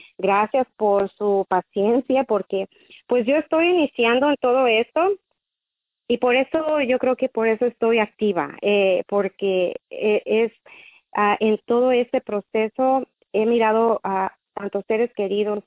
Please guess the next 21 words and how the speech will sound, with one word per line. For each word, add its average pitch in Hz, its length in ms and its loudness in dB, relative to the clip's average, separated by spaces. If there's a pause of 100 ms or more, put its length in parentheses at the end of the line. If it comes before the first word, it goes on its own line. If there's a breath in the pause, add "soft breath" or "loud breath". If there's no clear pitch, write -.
como 190 240 -6
amigos, 208 480 -2 (600 loud breath)
que 226 80 0
han 208 140 0
fallecido, 202 800 -2
ya 190 180 -2
sea 190 140 -6
de 175 100 -6
cáncer, 196 600 -4 (380)
y 202 200 0
es 214 180 -6
cuando 240 280 0
te 208 120 0
dices, 214 320 -2 (220)
"No, 208 320 -4
no, 214 160 -2 (120)
no, 214 260 -4
no 220 140 -4
tenemos 262 460 -4
que 262 80 -4
esperar. 214 640 -4